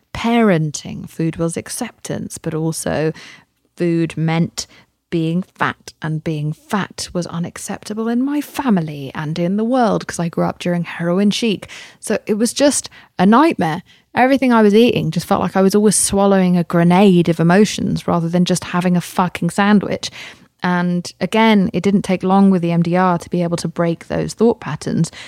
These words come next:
to be able to identify the trauma I had around food and just get to a point, again, not of positivity, but of neutrality. When I look at chicken, it's just chicken.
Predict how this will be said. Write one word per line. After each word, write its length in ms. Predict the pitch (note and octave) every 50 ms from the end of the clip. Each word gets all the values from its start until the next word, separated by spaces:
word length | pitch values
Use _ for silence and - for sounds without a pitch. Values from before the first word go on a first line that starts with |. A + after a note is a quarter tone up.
| - - -
to 100 | - E3+
be 100 | F#3 F3
able 200 | F3 E3+ F3 E3+
to 120 | - -
identify 640 | F#3+ F3 - G#3 G#3 A3 G#3+ - G3 F3+ - E3+ D#3+
the 120 | D#3 F3 E3
trauma 720 | - - - - A3 B3 B3+ C4+ C4+ B3 F#3+ D#3+ - -
I 60 | - F3
had 240 | D#3 D#3+ E3 E3
around 340 | D#3+ D#3+ E3 E3 D#3+ D#3+ D#3
food 480 | - - F3 E3 D3 C3+ C#3+ F3 - - - - - - _ _ _ _ _
and 100 | A3 A3+
just 160 | B3+ D4+ D4 -
get 160 | D4+ C4+ -
to 100 | - C#4+
a 60 | C#4
point, 300 | B3 - C4 B3+ B3+ -
again, 460 | - A#3 C4+ B3+ A#3+ A3 A3+ A#3 A#3 - -
not 180 | A3 A#3+ A3
of 100 | B3+ -
positivity, 680 | - D4 D4 - C#4+ B3 - C4+ B3 A3 - G3 F#3 F#3
but 160 | - - G3
of 80 | G3 -
neutrality. 600 | A3+ A3 - B3+ C4 B3 G3 - E3+ F3 E3 - _ _ - - - - _ _ _ _
When 160 | - G3+ G#3+
I 100 | G#3+ A3
look 240 | A#3 B3 C4 - -
at 180 | C4 A3+ - - _ _ _ _ _ _ _ _ _ _ -
chicken, 460 | - B3+ A#3 - - B3 A#3 A#3 A3+ - -
it's 120 | - -
just 200 | - G#3+ - -
chicken. 400 | - - F3+ - - F3+ F#3 F3